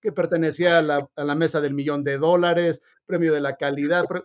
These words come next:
todas las compañías de seguros que estaban en ese momento en México, él había, en algún momento dado, había sido representante o agente de seguros de algunas de ellas,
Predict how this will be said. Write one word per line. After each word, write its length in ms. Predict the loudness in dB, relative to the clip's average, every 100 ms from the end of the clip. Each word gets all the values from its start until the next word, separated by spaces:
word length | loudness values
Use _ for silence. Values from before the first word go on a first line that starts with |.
| _
todas 200 | 0 0
las 120 | -2
compañías 380 | -4 -4 0 0
de 80 | 0
seguros 480 | -2 0 0 0 -4
que 240 | -8 -8 -10
estaban 380 | -6 -2 0 -2
en 100 | -6
ese 140 | -6
momento 340 | -4 -4 -6
en 80 | -6
México, 420 | -4 -6 -8 -12 _ _
él 160 | -8 -4
había, 360 | -2 0 -2 -4
en 140 | -12 -6
algún 240 | -2 -2
momento 380 | -2 -4 -2 0
dado, 260 | 0 0
había 200 | -4 -4
sido 240 | -6 -6 -6
representante 720 | -8 -12 -14 -10 -8 -6 -6
o 80 | -8
agente 300 | -8 -8 -8
de 80 | -8
seguros 260 | -8 -8
de 60 | -8
algunas 280 | -8 -6 -2
de 80 | -2
ellas, 260 | -4 -6